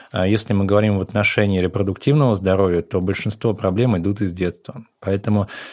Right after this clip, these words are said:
и, к сожалению, к сожалению, мы сталкиваемся с тем, несмотря на то, что мы живем в век информации, ну, казалось бы, да, э, все везде можно найти и прочитать, все равно игнорируются профилактические осмотры от незнания или нех-, нежелания, не знаю почему.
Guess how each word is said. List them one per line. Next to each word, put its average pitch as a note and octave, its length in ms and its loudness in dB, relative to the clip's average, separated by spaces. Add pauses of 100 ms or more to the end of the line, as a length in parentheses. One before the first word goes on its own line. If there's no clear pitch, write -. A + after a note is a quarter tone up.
(120)
и, A2+ 60 -4
к G#2 80 -6
сожалению, A#2+ 640 4
к - 60 -6
сожалению, G#2 520 2
мы G2 80 0
сталкиваемся F#2+ 640 0
с - 60 -10
тем, G2+ 160 0
несмотря G2 360 0
на G2 60 0
то, G#2+ 100 0
что - 200 -6
мы F2+ 140 -2
живем F2+ 340 -2
в D#2+ 40 -8
век G2 320 -2
информации, G2+ 720 0
ну, G2 140 -2
казалось G2+ 520 2
бы, F2 140 -4
да, G#2 260 2 (420)
э, F#2 140 -4
все G2 180 -2
везде G2+ 260 0
можно G2 300 0
найти G2 300 0
и - 20 0
прочитать, B2 560 -2
все - 180 -8
равно G#2 460 0 (240)
игнорируются A2 760 0
профилактические - 840 -6
осмотры A2+ 600 -2
от F2 180 -4
незнания G2+ 640 0
или E2+ 160 -4
нех-, E2+ 300 -4
нежелания, F#2+ 800 -2
не F#2 220 -2
знаю F#2+ 340 0
почему. - 340 -10